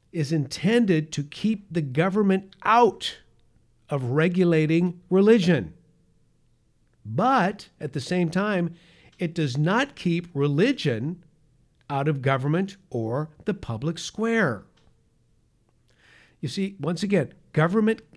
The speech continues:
is not supposed to influence or regulate in any way, shape, or form religion in this country. However, religion in this country can influence, to as large degree as possible, government.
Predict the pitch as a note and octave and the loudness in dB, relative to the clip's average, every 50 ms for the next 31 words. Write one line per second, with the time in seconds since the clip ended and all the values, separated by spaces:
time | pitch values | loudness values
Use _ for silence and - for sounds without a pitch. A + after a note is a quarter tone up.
0 | _ - E3 D#3 C3 D3 D#3+ D#3 E3 F#3 F3+ - - - - F#3+ F#3+ - - - | _ -2 -2 -2 0 2 2 2 2 0 -2 -6 -14 -8 -6 -6 -6 -4 -2 0
1 | F3 F#3 E3 F3 - - F#3+ F#3+ G3 - F3 F#3+ G3 F#3 - - C3 C3 A#2 A2 | 2 2 0 -2 -4 -6 -6 -6 -4 -2 0 2 2 2 0 -4 -4 -4 -4 -4
2 | G#2 A#2 - - - - C#3 C3+ C3+ C3 B2+ D3+ F#3 F3+ D#3 E3 C#3+ B2 A2+ A2 | -6 -8 -12 -16 -10 -6 -4 -4 -2 0 0 0 2 2 4 2 2 2 0 -2
3 | A#2 A#2 - - D3 C#3+ D3+ - - E3+ F3+ G3 G#3 G3+ F3+ F#3 F3+ F#3 F#3+ - | -4 -6 -6 -6 -4 -4 -4 -6 -4 -2 0 0 2 4 4 4 4 4 2 0
4 | - - F#3+ F3+ F3+ F3+ F3+ E3+ D#3+ E3 - - F#3+ F3+ E3+ C#3+ C3 C3 C3+ C3+ | 0 0 0 0 0 0 0 -2 -4 -2 -2 0 0 2 2 2 2 0 -2 -2
5 | - - - - _ - C#3 D#3 D#3 F3 G#3 - C3+ D3 C#3+ C3 A2+ A#2 A2 - | -6 -10 -18 -16 _ 0 2 4 6 6 4 4 4 2 0 0 0 -2 -4 -4
6 | - A2+ G#2 F#2+ - - C#2 G#1+ - _ _ _ _ _ _ _ _ _ _ _ | -6 -6 -6 -6 -8 -14 -18 -20 -20 _ _ _ _ _ _ _ _ _ _ _
7 | _ _ _ _ _ - C3+ D3 D3+ F#3+ B3 C#4+ D4+ C4 G3+ D3+ C3+ C#3+ E3+ E3+ | _ _ _ _ _ -6 -4 -2 0 2 2 2 2 2 2 0 0 -2 -4 -6
8 | - - _ _ _ - C3+ C#3 D3 A3 B3 G3+ G#3+ A3+ G3 F3 E3+ D#3 - - | -8 -16 _ _ _ -4 -2 2 2 2 2 2 0 0 0 0 0 -2 -2 -2
9 | F3 F3 D#3+ - F#3 E3+ E3 - - - A#3+ C#4 D4+ D4 C#4 G#3 E3+ F3 F#3+ F3+ | -2 -2 0 0 -2 -2 -2 -2 0 0 2 4 4 4 4 4 4 4 2 0
10 | - - - _ _ B3 C#4 D#4+ D#4 B3+ - - E3 C3+ A2 G#2+ B2 - - - | -2 -6 -16 _ _ 2 4 4 4 4 2 0 0 0 0 -4 -6 -10 -12 -14
11 | - - - - _ _ _ _ _ _ _ _ _ _ _ _ _ _ _ _ | -14 -14 -18 -20 _ _ _ _ _ _ _ _ _ _ _ _ _ _ _ _
12 | _ _ _ _ _ - - D#3+ E3+ E3 E3 E3 E3+ F#3 F3+ - D#3+ C#3 B2 C#3 | _ _ _ _ _ -4 0 2 4 4 4 4 4 2 0 -2 -4 -4 -2 -2
13 | C3 C3+ E3+ F#3+ F3 G3 F#3 E3 G3+ A3 G#3+ G3 - - G3+ A#3 B3 A#3+ A#3+ - | 0 2 2 0 0 0 -2 0 0 0 0 0 0 0 0 2 2 0 0 2
14 | E3+ G3+ G#3 E3 F#3+ A#3 C4+ C4 B3 G#3+ D3+ - - - - | 2 2 4 6 4 4 6 4 4 2 0 0 -4 -10 -20